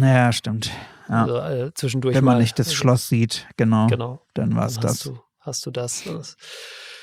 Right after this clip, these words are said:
Speaker 2: ist, äh, ein legendärer Kurzfilm.
Speaker 1: Jo. Und zwar so legendär und wichtig für Disney,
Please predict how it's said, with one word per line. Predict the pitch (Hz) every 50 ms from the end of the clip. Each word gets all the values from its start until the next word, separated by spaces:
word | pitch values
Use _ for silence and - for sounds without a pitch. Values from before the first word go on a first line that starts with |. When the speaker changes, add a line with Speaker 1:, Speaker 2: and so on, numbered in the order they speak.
| - - _ _
Speaker 2:
ist, | - - - - -
äh, | 190 180 180 175 175 175 180 180 180
ein | 185 180
legendärer | 175 170 165 180 180 180 180 180 170 175 170 175 165 180 180 175 156
Kurzfilm. | - 180 160 - - 139 135 131 131 117 - - - - - _ _ _ _ _ _ _ _ _ - - _ - - - - - - - - _ _ _ _ _ _ _ -
Speaker 1:
Jo. | 147 113 113 117 120 127 139 135 117 110 110 101 - - _ _ _ _ _ _ _ _ _ _ _ _ _ _ _ _ _ _ _ _ _ _ _ _ _
Und | - 127
zwar | - - - 127 120
so | 110 123 139 151
legendär | 151 143 143 139 139 139 127 120 131 131 139 143
und | - 127 120
wichtig | 110 131 135 - - 131 120 -
für | - 139
Disney, | 113 120 135 135 131 139 135 131 131 131 135